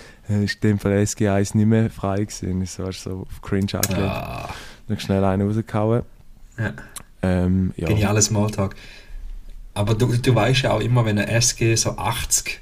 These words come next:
Speaker 2: vorbeifährt oder irgend so etwas in der Stadt, weisst du immer, „Du freche Sieg“,
Speaker 1: Ja.
Speaker 2: du.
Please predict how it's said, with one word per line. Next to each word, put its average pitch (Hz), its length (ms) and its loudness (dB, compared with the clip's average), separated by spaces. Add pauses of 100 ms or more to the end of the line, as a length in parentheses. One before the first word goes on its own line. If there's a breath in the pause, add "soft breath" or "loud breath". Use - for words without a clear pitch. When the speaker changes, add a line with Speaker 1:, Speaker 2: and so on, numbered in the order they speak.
Speaker 2:
vorbeifährt 110 680 -2
oder 95 80 2
irgend 104 180 0
so - 80 -2
etwas 104 280 -2
in 98 60 -2
der 98 60 -2
Stadt, - 460 0 (160)
weisst 101 260 0
du 101 40 0
immer, 95 220 0 (240)
„Du - 120 -4 (260)
freche 95 840 -2
Sieg“, 90 600 -2
Speaker 1:
Ja. 98 180 6
Speaker 2:
du. - 80 -2